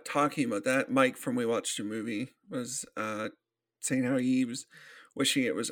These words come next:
R and went, really went for it. And, uh, like, I get it. Um,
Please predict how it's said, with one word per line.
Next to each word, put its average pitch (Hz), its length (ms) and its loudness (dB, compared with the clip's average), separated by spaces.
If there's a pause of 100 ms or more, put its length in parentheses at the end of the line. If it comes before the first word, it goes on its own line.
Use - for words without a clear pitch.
R 123 380 6
and 104 80 -2
went, 110 220 -2 (340)
really 123 300 0
went 110 280 0
for 165 280 4
it. - 120 -4 (680)
And, 120 320 0
uh, 110 380 6 (360)
like, 160 160 6
I 330 140 10
get 131 260 10
it. 165 200 8 (460)
Um, 139 600 6